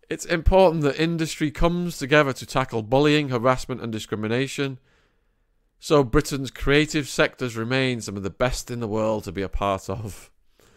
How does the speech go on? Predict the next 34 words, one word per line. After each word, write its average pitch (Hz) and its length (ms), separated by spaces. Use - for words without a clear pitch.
To 151 160
promote 143 460
the 139 80
C 139 340
I 127 460
I - 20
S 127 340
A, 143 220
the 131 100
group 127 260
produced 123 360
two 190 160
short 165 300
films 160 380
together 139 220
with 123 200
Ridley 156 280
Scott 147 340
Associates 143 600
and - 120
editor 120 300
Steph - 520
Macaulay 143 640
with 127 160
testimonies 113 960
from 117 220
British 131 380
talents 131 480
in 107 120
support 113 640
of 92 140
the 90 100
new 98 260
authority. 90 960